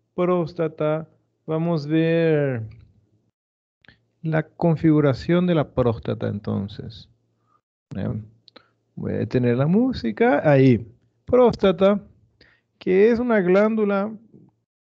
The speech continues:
que va a pertenecer. ¡Ay, no está funcionando! Espera ahí. Eh, te, te. Espera ahí, vos ahí. Yo volto a entrar aquí.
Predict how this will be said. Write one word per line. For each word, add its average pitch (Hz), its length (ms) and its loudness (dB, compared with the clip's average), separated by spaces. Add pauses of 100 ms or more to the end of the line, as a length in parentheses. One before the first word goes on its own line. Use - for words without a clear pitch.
(200)
que - 140 -14
va 147 140 0
a 156 80 -8
pertenecer. 165 580 -8 (100)
¡Ay, 254 260 -6
no 220 60 -2
está 196 160 0
funcionando! 180 880 -2 (460)
Espera 156 220 -8
ahí. 113 180 -8 (1400)
Eh, 175 340 -10
te, - 120 -20
te. 226 220 -16 (1800)
Espera 151 280 -4
ahí, 123 120 -4
vos 117 300 -6
ahí. 175 500 -2
Yo 131 160 -6
volto 131 320 -2
a 123 60 -4
entrar 135 260 -6
aquí. 208 480 -2